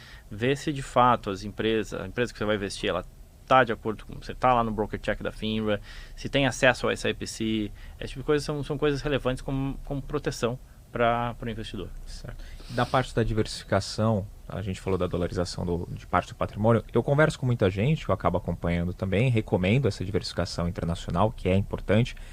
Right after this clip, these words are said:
Speaker 2: mas tem aquele pessoal que agora com o dólar caindo, olha e fala, "Ah, mas agora o dólar tá caindo, pô, tô perdendo
Speaker 1: <laughs>
Speaker 2: dinheiro,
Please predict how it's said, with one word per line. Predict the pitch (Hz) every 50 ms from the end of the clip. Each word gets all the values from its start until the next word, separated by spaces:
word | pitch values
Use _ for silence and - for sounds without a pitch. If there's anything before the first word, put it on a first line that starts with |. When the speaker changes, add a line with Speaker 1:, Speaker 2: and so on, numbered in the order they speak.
| - - - - -
Speaker 2:
mas | - 107 117 117 -
tem | - 147 160
aquele | 156 - 143 131
pessoal | - - 127 - - - 117 110 120 131 143 139
que | - - 151 143 143 139 135 127
agora | 117 120 117 120 120 127
com | - -
o | 123
dólar | 117 117 113 113 113
caindo, | - 123 113 113 123 139 147 151 147 147 147
olha | 131 110 113 127 135 143
e | 135
fala, | - - 113 107 107 - - - - - - - -
"Ah, | 135 127 117 123 - - - - -
mas | - - 127 143
agora | 165 160 175 175 190 214 - - 302 302 294 254 - -
o | - -
dólar | - 156 170 175 175 175
tá | - 175
caindo, | 175 - 190 160 131 135 143 147 143 123 95
pô, | - - 135 117
tô | - - 143
perdendo | 135 - 170 160 147 156 156 160 160 156
Speaker 1:
<laughs> |
Speaker 2:
dinheiro, | 151 165 139 120 131 147 143 110 95